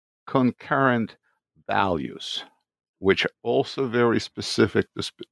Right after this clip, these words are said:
particular societies and particular times. And it is the kind of amalgams of these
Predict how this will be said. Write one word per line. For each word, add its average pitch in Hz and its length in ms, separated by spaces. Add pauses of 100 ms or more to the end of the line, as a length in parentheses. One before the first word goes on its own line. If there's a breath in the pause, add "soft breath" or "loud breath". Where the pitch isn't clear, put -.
(100)
particular 98 580
societies 95 880
and 90 180
particular 92 580 (100)
times. 151 680 (760 loud breath)
And 117 560 (340)
it 120 120
is 135 280
the 120 320 (540)
kind 123 200
of 110 120 (260)
amalgams 120 840
of 101 220
these - 420